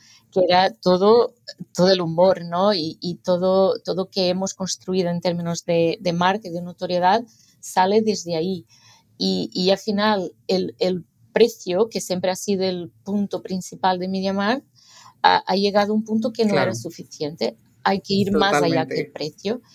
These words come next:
Speaker 1: Y, y es justo el punto donde estamos ahora con nuestra nueva campaña de Let's Go,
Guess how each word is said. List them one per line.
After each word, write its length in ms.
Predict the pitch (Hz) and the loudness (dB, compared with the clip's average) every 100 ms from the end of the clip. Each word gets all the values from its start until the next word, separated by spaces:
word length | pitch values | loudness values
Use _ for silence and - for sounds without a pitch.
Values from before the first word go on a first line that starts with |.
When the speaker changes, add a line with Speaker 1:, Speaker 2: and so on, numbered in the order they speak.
| - _ _ | -20 _ _
Speaker 1:
Y, 220 | 190 196 - | -4 -4 2
y 160 | 190 | 2
es 120 | 190 180 | 2 -2
justo 220 | 202 214 | 0 2
el 100 | 208 | 2
punto 220 | 214 214 | 2 4
donde 140 | 226 190 | 4 2
estamos 360 | - 170 175 | 0 -6 -2
ahora 340 | 170 160 175 190 | 0 2 0 -2
con 180 | 185 | -6
nuestra 320 | 180 170 - 170 | -6 -6 -6 -4
nueva 360 | 170 165 170 | -2 -2 -2
campaña 400 | 175 170 165 160 | -6 -6 -4 -4
de 100 | 160 | -4
Let's 260 | 156 151 - | -4 -6 0
Go, 240 | 202 170 | 2 2